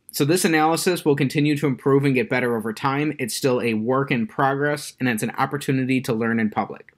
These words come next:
So with that said, let's get right into it. Starting off with our first metric, we want their average return on capital over the last five years to be above fourteen percent.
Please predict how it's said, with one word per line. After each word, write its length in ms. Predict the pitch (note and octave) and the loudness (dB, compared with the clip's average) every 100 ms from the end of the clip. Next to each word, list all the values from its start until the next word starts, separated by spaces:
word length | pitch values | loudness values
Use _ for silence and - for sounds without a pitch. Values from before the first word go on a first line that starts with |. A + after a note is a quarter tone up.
| _ _ - - | _ _ -20 -10
So 140 | - A#2 | -2 -2
with 120 | A2 | 0
that 240 | C#3+ C3 | -2 -2
said, 360 | - F3 F3 E3+ _ _ | 0 0 0 -6 _ _
let's 220 | C3+ C#3+ C#3+ | -2 0 2
get 200 | D3+ A#2+ | 0 2
right 180 | B2 | 0
into 300 | A#2 A2+ - | 0 -2 -4
it. 140 | C#2+ - _ | -8 -16 _
Starting 400 | - - D#3+ G3 | -6 0 2 2
off 180 | F#3+ F3 | 2 2
with 80 | F#3 | 2
our 140 | D#3 | 0
first 440 | C#3 - D#3+ E3+ - | 0 2 2 2 0
metric, 500 | C#3+ C#3+ F3 E3 - | 0 0 -2 -4 -6
we 200 | - C#3+ | 0 2
want 280 | D#3 D#3+ D#3+ | 4 2 2
their 240 | D3 B2 - | 0 -2 -2
average 460 | C#3+ D3+ D3+ F3 E3 | 0 0 0 -2 0
return 360 | D3+ - C#3+ | 0 2 0
on 160 | C#3+ C#3 | 2 0
capital 640 | C3 B2+ B2 C#3+ C#3 C#3 | 0 -2 -2 0 2 0
over 140 | A#2 A#2 | -2 -4
the 80 | A2+ | -2
last 380 | A#2+ A#2+ B2+ | -2 -2 -4
five 260 | - B2 A2 | -2 -2 0
years 320 | C#3 E3+ F3 | 0 0 -2
to 100 | - | -2
be 100 | C3 | 0
above 380 | B2+ A2+ B2+ B2+ | 0 0 0 -2
fourteen 520 | - C3 C3 - B2 | -2 -2 0 -2 -2
percent. 500 | A2+ A2+ - B2+ F#2 | -2 -4 -2 -2 -4